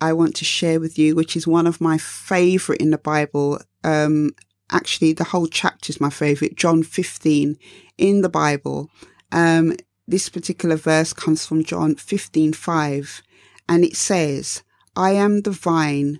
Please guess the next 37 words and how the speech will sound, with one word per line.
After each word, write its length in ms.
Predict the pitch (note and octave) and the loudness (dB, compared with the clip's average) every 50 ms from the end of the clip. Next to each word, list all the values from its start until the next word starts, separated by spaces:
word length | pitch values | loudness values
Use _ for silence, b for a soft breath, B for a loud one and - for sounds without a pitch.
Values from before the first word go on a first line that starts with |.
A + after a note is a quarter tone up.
| _ _ | _ _
you 260 | _ - D#3+ F#3 F#3+ | _ -4 0 0 2
are 140 | G3+ G3 F#3+ | 2 2 2
the 100 | F#3 F3 | 0 -2
branches. 880 | D#3+ - E3+ E3+ E3+ E3+ D3+ - - - D3 C#3+ C#3+ - - - - - _ | -4 0 2 2 4 4 2 -2 -4 -6 -6 -6 -6 -8 -12 -16 -16 -20 _
If 240 | _ F3 F3 F3 - | _ -2 -2 -2 -6
you 140 | F3+ F3 E3+ | -8 -4 0
remain 440 | E3+ E3 E3 F3 F3+ F#3 G3+ G#3+ A3 | 2 2 4 4 2 2 2 2 0
in 180 | G#3+ G#3 G#3 F#3+ | 2 2 2 2
me 400 | F3 D#3+ D3 C#3+ C#3+ D#3 D#3+ - _ _ - | 2 2 2 2 0 -2 -2 -6 _ _ -2
and 180 | D3+ D#3 - - | -2 -2 -2 0
I 200 | - E3 E3+ E3+ | 0 0 2 4
in 360 | E3+ F3 F3 F3 F3 F3 E3+ D#3 | 4 4 4 4 2 0 0 -2
you, 400 | D#3+ D3+ C#3+ C#3+ C#3+ D3+ D#3+ - b b b b b b | -2 -4 -4 -4 -4 -6 -8 -10 b b b b b b
you 260 | - E3 F#3+ G3+ G#3+ | 0 2 2 2 2
will 100 | A3 G#3+ | 0 0
bear 280 | G#3 - F3 E3+ E3 E3 | 0 2 2 2 2 2
much 320 | E3 E3 D#3+ - - - | 2 0 0 -2 -6 -10
fruit. 680 | - - - - D#3+ D3+ C#3+ C3+ - _ _ - - b b b b b b b b | -10 -8 -6 -2 -2 -2 -2 -2 -6 _ _ -16 -16 b b b b b b b b
Apart 420 | - - - F#3+ F#3+ G3+ G3 - | -16 -6 -2 0 2 2 0 -2
from 280 | - - A3 G#3+ G3 F3+ | -4 -4 -2 0 2 2
me, 340 | E3+ E3+ E3 E3 E3 E3 - - | 4 4 4 2 2 0 -4 -4
you 220 | C#3 D3+ D#3 D#3 | 0 0 0 0
can 240 | D#3 - E3+ E3+ D#3+ | 0 0 0 0 0
do 320 | - D3 D3 D3 D3 D3 - | 0 2 2 2 2 2 0
nothing." 540 | - D3+ D3+ C#3 - - C#3 C3+ B2+ C3 - _ _ _ _ _ _ _ _ _ _ _ _ b b b b b b | 0 -2 -2 -2 -6 -6 -4 -4 -4 -6 -12 _ _ _ _ _ _ _ _ _ _ _ _ b b b b b b
So 380 | - - - - G3+ F#3+ F#3 F3+ | -10 -8 -2 0 2 2 2 2
that 300 | F3+ F#3 G#3+ - - _ | 2 2 2 2 0 _
Bible 300 | A3 G#3+ G#3 G#3+ G3+ F#3+ | 0 2 2 2 0 -2
scripture 440 | - - - - - - - E3 D#3+ | -2 -4 -6 -8 -8 -4 -4 -4 -4
for 160 | - - E3 | -4 -2 0
me 300 | E3 E3 D#3+ D#3 D#3 D#3+ | 2 4 4 4 4 2
has 260 | D#3+ - D#3+ D#3+ - | 0 -2 -6 -6 -6
been 280 | - - D3+ D3+ D#3+ D#3+ | -2 0 2 2 2 2
one 280 | D#3+ D#3 D#3 D#3 D#3 | 2 2 2 0 0
that 180 | D#3+ D#3+ - - _ | 0 -2 -4 -6 _
is 300 | - D3+ D#3 D#3 - - | 0 0 2 2 2 0
my 180 | D#3 D#3 D3+ | 0 0 0